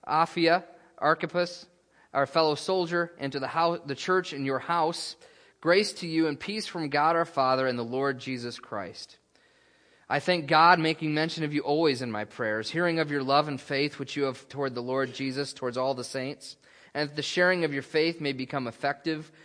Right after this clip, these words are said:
by the acknowledgement of every good thing which is in you in Christ Jesus.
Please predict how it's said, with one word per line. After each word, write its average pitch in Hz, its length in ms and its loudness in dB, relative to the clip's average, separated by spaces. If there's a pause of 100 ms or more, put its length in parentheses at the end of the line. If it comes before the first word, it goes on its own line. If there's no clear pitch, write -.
(140)
by 135 140 4
the 123 100 0
acknowledgement 131 680 0
of 113 100 -4
every 147 320 -2
good 139 300 0
thing 135 280 -4
which 123 140 -8
is 120 120 -10
in 127 160 -4
you 131 160 -4
in 120 120 -4
Christ 127 360 -4
Jesus. 107 540 -10